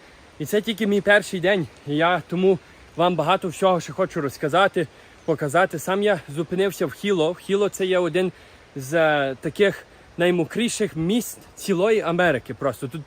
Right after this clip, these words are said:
майже ко-, щодня дощ падає. Щодня може дощ падати. І тому тут все таке зелене і тут так добре рослинам жити.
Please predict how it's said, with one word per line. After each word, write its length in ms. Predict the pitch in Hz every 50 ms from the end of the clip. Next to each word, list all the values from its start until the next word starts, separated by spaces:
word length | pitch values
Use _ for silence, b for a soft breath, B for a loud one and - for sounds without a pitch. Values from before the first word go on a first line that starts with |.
| -
майже 320 | 175 196 208 226 196 214 175 147 - - - - -
ко-, 160 | - 208 202
щодня 440 | - - - 202 196 170 180 202 202
дощ 260 | 175 156 175 170 -
падає. 320 | - - 131 120 113 107 104 - B B B B B B B B B -
Щодня 340 | - 180 175 170 180 185 185
може 240 | 185 180 160 160 156
дощ 200 | 165 165 151 -
падати. 360 | - 151 135 131 123 110 135
І 20 |
тому 300 | 123 160 180 214 240 233 - B B B B B -
тут 120 | 208 180
все 220 | - - 208 220
таке 280 | 208 - 185 - 196 175
зелене 440 | 143 156 147 160 185 202 196 185 170
і 120 | 139 147
тут 200 | - - 185 160
так 160 | - 175 156
добре 300 | 135 160 165 165 156 156
рослинам 480 | 151 143 131 - - 170 160 160 147 135
жити. 260 | 117 147 139 - -